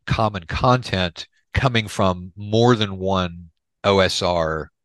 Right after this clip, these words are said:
game. And that's the way that the O S R really started out back in the days of forums. And then it splintered in social media when everybody had their own platform. You know, once G plus, you know, went away,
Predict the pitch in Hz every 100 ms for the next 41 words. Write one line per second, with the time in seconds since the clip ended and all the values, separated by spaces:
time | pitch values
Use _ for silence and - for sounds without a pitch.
0 | 90 107 104 80 73 90 104 120 156 135
1 | 104 101 95 92 - 92 87 85 80 -
2 | 90 80 90 104 82 87 80 82 82 78
3 | 73 - 101 78 - - - - 92 78
4 | - - 139 147 143 95 85 85 - _
5 | - 101 92 120 101 101 95 113 101 85
6 | 82 90 87 - 95 92 87 87 - 92
7 | 87 87 85 78 76 - - - - -
8 | 135 127 - 85 73 67 73 _ 98 90
9 | 92 92 - 95 - 104 98 - - _
10 | 82 - 87 85 80 92 85 78 82 69
11 | 71